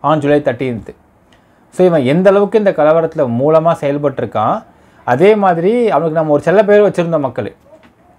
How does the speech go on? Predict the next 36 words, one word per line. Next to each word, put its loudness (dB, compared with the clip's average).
இது -2
என்னன்னா, 0
காண்டம் 2
திருடன் 0
திராவிடமணி. 2
ஏன்னா, 0
செவன்டீன்த் 2
ஜூலை 2
அன்னைக்கு 0
ஒரு 2
காண்டத்தை 2
விரிச்சு -2
வச்சுட்டு -6
அவன் 0
பேசிட்டு -4
இருக்கிறான். -4
"இந்த 2
பாருங்க, 2
இந்த -4
காண்டம் 0
ஸ்கூல்ல -2
இருந்து 0
கண்டுபிடிக்கப்பட்டதுன்னு" -2
பேசிட்டு -8
இருந்தான். -6
ஜூலை 2
thirteenth-ல 0
இருந்து -4
school -4
goes 2
into -8
the -8
control -8
of -4
the -2
police -6